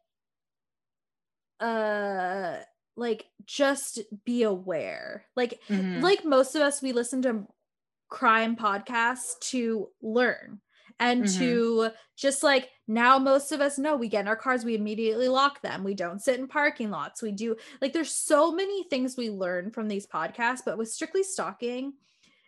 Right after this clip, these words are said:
Speaker 1: it's just, like, a
Speaker 2: Just
Speaker 1: lot
Speaker 2: brought
Speaker 1: of
Speaker 2: it
Speaker 1: these
Speaker 2: on
Speaker 1: peop-
Speaker 2: to, like, a whole other level.
Speaker 1: Yes. Like,
Speaker 2: Ugh.
Speaker 1: so many people are survivors in that case,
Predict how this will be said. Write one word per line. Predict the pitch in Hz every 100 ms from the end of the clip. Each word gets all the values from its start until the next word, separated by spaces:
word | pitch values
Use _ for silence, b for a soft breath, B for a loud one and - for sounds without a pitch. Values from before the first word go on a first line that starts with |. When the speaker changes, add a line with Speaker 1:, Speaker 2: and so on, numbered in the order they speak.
| _
Speaker 1:
it's | 269 269
just, | 339 320 -
like, | 370 339 330 - _ _ _ _ _ _
a | 277
Speaker 2:
Just | 277
Speaker 1:
lot | 254
Speaker 2:
brought | -
Speaker 1:
of | 160
Speaker 2:
it |
Speaker 1:
these | 359
Speaker 2:
on | 170
Speaker 1:
peop- | 277
Speaker 2:
to, | 185
like, | 175
a | 170
whole | - 185
other | 151 160 156
level. | 151 147 156 220
Speaker 1:
Yes. | 320 392 330 262 - - - -
Like, | 254 254 214
Speaker 2:
Ugh. | 196
Speaker 1:
so | 240 320
many | 392 415
people | - 311 320
are | 294
survivors | - 254 202 170 160 214 247 254
in | 277
that | 285 277 -
case, | - 339 359 381 -